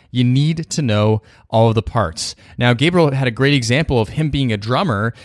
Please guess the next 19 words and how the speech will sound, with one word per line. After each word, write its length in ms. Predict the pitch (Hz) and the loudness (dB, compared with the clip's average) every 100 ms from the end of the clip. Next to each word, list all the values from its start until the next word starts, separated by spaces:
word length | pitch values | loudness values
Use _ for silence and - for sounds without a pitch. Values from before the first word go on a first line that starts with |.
| 107 | -6
and 200 | 131 131 | -2 -2
feeling 320 | 160 165 160 | 0 0 2
like, 260 | 143 139 139 | 2 0 0
"Well, 280 | 190 185 165 | 0 0 0
you 120 | 139 | 2
know, 120 | 139 | 2
if 220 | 139 143 | -2 -6
I 140 | 123 135 | -6 -4
play 300 | - 139 120 | -2 0 -2
a 40 | |
groove 420 | 107 120 135 123 | 0 2 2 2
behind 340 | 117 120 123 123 | -2 0 0 -2
it, 140 | 123 | -4
if 120 | 110 | -4
I 140 | 113 110 | -2 0
know 120 | 117 | 0
how 60 | 107 | 0
to 100 | 98 | -2
swing 560 | - - 156 147 147 | -4 -2 0 2 0